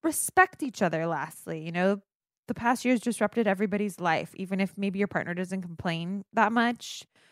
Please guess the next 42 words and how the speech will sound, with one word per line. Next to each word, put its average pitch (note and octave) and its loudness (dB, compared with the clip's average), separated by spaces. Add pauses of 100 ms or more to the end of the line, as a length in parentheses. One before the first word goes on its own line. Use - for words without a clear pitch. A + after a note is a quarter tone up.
(220)
I'm F#3+ -6
sure F3+ 0
they're, F3+ 2
they're F3+ -4
dealing E3 -10
with E3 -12
the E3+ -14
stresses. - -12
And F3 -12 (180)
yeah, C4+ -4 (160)
and G3+ -6
I G#3 0
would G#3 -2
just G#3+ -6
add F#3 4
to G3+ 2
that, G3 2
like, F#3+ -4
find G#3 -2
little A#3 -4
tiny A#3+ -6
exciting A#3+ -6
things. F3+ -8
Do G3 -6
a G#3 -6
dessert A3 -6
night, C3+ -10
you F#3 -14
know, E3 -6
go F3 -4
get, G3+ -4 (400)
make G#3 -4
little A3+ 2
ice A3+ 4
cream A#3+ -8
sundaes, F#3 -2
like, E3+ -8 (320)
make G3 0
special A3+ -2
hot A#3 0
chocolates, G#3 -4
like, F3 -10